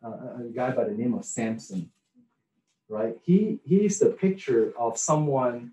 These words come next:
a picture of a Christian, uh, that, that has been empowered by the Holy Spirit, right? So, so, uh, Judges fourteen five, you see, uh,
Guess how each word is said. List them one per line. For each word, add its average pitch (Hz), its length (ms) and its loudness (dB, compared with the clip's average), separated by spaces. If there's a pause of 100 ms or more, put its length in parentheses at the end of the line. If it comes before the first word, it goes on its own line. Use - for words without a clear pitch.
(140)
a 117 80 -6
picture 165 440 2
of - 160 -2
a 98 60 -12
Christian, - 640 -4 (920)
uh, 107 380 0 (120)
that, 135 400 0 (1120)
that 139 220 0
has 151 280 2
been 143 260 0
empowered 156 760 2
by 135 160 2
the 117 120 0
Holy 120 280 -6
Spirit, 101 420 -8 (340)
right? 117 200 -4
So, 139 240 4
so, 135 380 2 (260)
uh, 107 260 -12
Judges 147 360 -2
fourteen 131 520 -8
five, 127 380 2
you 107 80 -20
see, 123 360 -12 (840)
uh, 117 260 -10